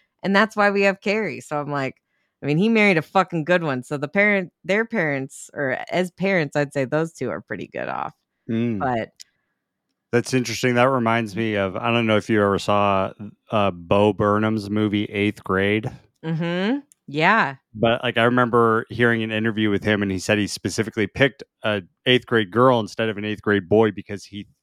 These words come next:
Speaker 2: he's like, "It forced me to, to learn and do research, 'cause if it was an eighth grade boy, I would have just projected my own experiences."
Speaker 1: Uh-huh.
Speaker 2: And, yeah, that's
Speaker 1: Exactly.
Speaker 2: really, that's really interesting.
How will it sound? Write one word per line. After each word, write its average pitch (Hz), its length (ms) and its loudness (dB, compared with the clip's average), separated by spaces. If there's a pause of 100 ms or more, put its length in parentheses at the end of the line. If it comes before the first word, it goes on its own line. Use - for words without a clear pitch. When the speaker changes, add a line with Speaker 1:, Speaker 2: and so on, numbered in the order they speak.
(440)
Speaker 2:
he's 101 520 -2
like, 98 200 2
"It 117 180 2
forced 131 400 2
me 123 180 0
to, 107 180 -4 (220)
to 107 120 2
learn 107 480 4
and 98 160 -6
do 104 160 -6
research, 120 560 0
'cause 107 160 -2
if 95 100 -2
it 104 60 2
was 98 120 0
an 104 80 -6
eighth 120 220 2
grade 104 220 2
boy, 107 220 4
I 98 140 2
would 101 180 0
have 90 80 -6
just 95 220 -6
projected 92 560 -2
my 87 140 -6
own 98 240 0
experiences." 127 1080 0
Speaker 1:
Uh-huh. 190 120 -6 (760)
Speaker 2:
And, 98 520 0 (360)
yeah, 123 240 4
that's - 200 -4
Speaker 1:
Exactly. - 140 -4
Speaker 2:
really, 101 160 -4 (240)
that's 107 180 -6
really 110 260 0
interesting. 85 400 -8